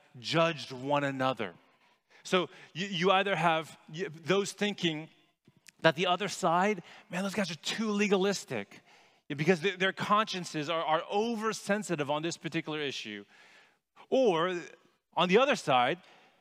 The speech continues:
they're thinking, "Man, those people on the other side of the aisle,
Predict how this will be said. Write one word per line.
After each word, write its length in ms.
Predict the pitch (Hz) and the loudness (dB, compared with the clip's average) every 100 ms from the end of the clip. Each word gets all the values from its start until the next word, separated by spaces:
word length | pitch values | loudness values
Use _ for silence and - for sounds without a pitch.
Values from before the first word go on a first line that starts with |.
| _ _ - | _ _ -2
they're 180 | 165 | 0
thinking, 280 | 185 196 190 | 2 0 2
"Man, 140 | 233 208 | 2 2
those 160 | 247 | 2
people 420 | - 254 262 254 - - | 2 0 0 -4 -6 -2
on 140 | 170 | 0
the 80 | 196 | 2
other 160 | 214 220 | 2 2
side 140 | 226 | 0
of 60 | 214 | 2
the 100 | 208 | 4
aisle, 300 | 202 226 | 4 2